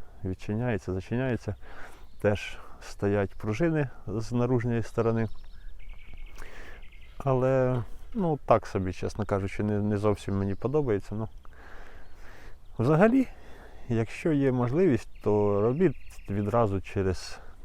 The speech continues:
трос, через, е, коротше, як, так, як треба. Багато хто показує відчинення фрамуг, механізм. Ось такий механізм краще відразу робити,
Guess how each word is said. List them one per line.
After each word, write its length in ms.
трос, 460
через, 600
е, 340
коротше, 340
як, 120
так, 200
як 120
треба. 380
Багато 500
хто 260
показує 560
відчинення 520
фрамуг, 480
механізм. 560
Ось 120
такий 280
механізм 560
краще 380
відразу 440
робити, 400